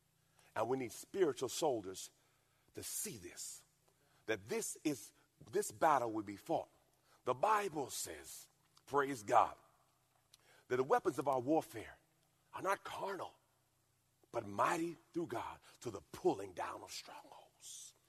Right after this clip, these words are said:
What are strongholds? Strongholds are thought patterns that don't line up with Christ.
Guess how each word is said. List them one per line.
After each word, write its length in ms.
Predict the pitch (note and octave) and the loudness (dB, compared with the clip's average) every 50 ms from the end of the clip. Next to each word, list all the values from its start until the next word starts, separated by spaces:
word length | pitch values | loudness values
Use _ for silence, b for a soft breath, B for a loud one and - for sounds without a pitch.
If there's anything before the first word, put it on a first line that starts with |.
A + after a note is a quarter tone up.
| b b b b b b | b b b b b b
What 120 | A3 A3 | 0 0
are 40 | F3+ | 0
strongholds? 760 | - - G3+ G3+ G#3 F#3+ D#3+ D#3 C#3+ A2 F2 C2 - - - - _ b b b b b b b | 0 0 2 6 6 6 6 4 0 0 -2 -4 -10 -14 -18 -20 _ b b b b b b b
Strongholds 920 | b - - G#3+ A#3 B3 B3+ A#3 G3 E3+ E3 C#3+ C3+ C3+ D3 D#3 - - - b b b b b b b - | b -2 4 8 8 8 8 6 2 2 2 4 4 2 0 -2 -4 -8 -16 b b b b b b b 6
are 140 | D3+ D3+ C#3+ - - - - | 6 6 6 4 0 -2 4
thought 320 | G#3+ - - - - - | 8 8 8 8 6 4
patterns 580 | - E3+ B2 A2 G2+ G#2 G#2+ A#2+ B2+ - - - b b b A#2 | 2 4 4 4 2 -2 -8 -10 -12 -14 -16 -18 b b b 0
that 220 | D3+ D#3 C#3 A#2+ | 2 2 2 4
don't 260 | A2 F3+ G3+ G3+ - D3+ | 6 6 6 6 4 6
line 260 | D#3 E3+ E3+ E3+ E3 | 8 8 8 8 6
up 100 | D#3 D#3+ | 0 -2
with 120 | D3 - | -6 -4
Christ. 680 | - E3+ D#3+ D3 B2+ A#2 - - - - - - - | 4 6 6 6 6 4 -4 -12 -14 -14 -14 -14 -18